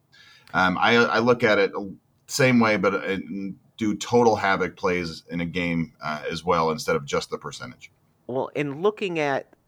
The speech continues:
Speaker 2: the first five games that Penn State has played, to the casual observer, it seems that Manny Diaz has done a great job in creating these havoc plays. What do the numbers tell you?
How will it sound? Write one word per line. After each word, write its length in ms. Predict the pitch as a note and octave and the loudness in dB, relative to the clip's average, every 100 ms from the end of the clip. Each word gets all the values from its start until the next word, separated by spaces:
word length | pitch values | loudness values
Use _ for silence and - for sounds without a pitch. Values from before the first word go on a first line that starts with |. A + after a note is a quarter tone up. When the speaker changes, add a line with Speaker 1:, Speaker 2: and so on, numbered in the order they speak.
| _ _ _ A2+ | _ _ _ -14
Speaker 2:
the 100 | A2 | -10
first 380 | A2+ - C#3+ - | -8 0 0 0
five 400 | - B2+ A#2 G2 | -2 2 2 0
games 540 | A#2+ A#2 A2+ G2+ G2+ | -4 -2 -4 -8 -10
that 180 | A2+ F#2 | -8 -8
Penn 220 | - A2+ | -4 -6
State 320 | G#2+ - G#2+ G2 | -6 -4 -4 -4
has 160 | F#2 | -10
played, 460 | - B2+ A2+ A2 F2+ _ _ - _ _ - | -6 -2 0 -2 -6 _ _ -20 _ _ -18
to 320 | - C3+ C3 | -8 -6 -6
the 300 | A#2+ B2 A#2 | -8 -8 -8
casual 720 | - D3 D#3 D#3 C#3+ C#3+ C3+ | -4 2 2 0 -2 -2 -2
observer, 800 | A2+ G#2 C#3 C#3+ A2+ G#2 G#2 G2+ - - _ - | -6 0 2 4 2 0 -2 -4 -12 -20 _ -6
it 200 | C3+ C#3 | -2 -2
seems 460 | - - D3 D3 C3 | -6 -6 -6 -6 -6
that 380 | B2+ A#2+ A#2+ - _ | 2 2 2 -2 _
Manny 400 | A#2 A#2+ C#3+ C#3 | -8 -4 -2 -2
Diaz 720 | A#2+ G#2+ C#3 C3+ A2 G#2 G#2+ G2+ | -4 -6 -4 0 0 2 0 -2
has 260 | B2 G#2+ | -6 -6
done 220 | - B2 A2+ | -4 -4 -4
a 60 | |
great 460 | G#2 G#2+ B2 B2+ G#2+ | -8 -2 0 0 -8
job 440 | B2+ A2 A2 A2 | 0 2 2 0
in 140 | A2 G#2+ | -4 -6
creating 640 | - A2+ A2 A2+ A2 G#2 | -10 -4 -4 -4 -8 -8
these 200 | G#2 G2+ | -10 -6
havoc 440 | A2+ G#2 G2 - | 0 0 0 -14
plays. 440 | - A2+ F#2+ D#2+ G2+ | -4 -2 -2 -4 -14
What 300 | G2+ B2+ - | -4 -4 -2
do 100 | B2 | -4
the 120 | G#2+ | -2
numbers 480 | G#2+ G#2 F#2+ G2 - | -4 -4 -4 -8 -6
tell 280 | F#2 F2+ | -6 -4
you? 220 | E2+ C#2+ | -6 -12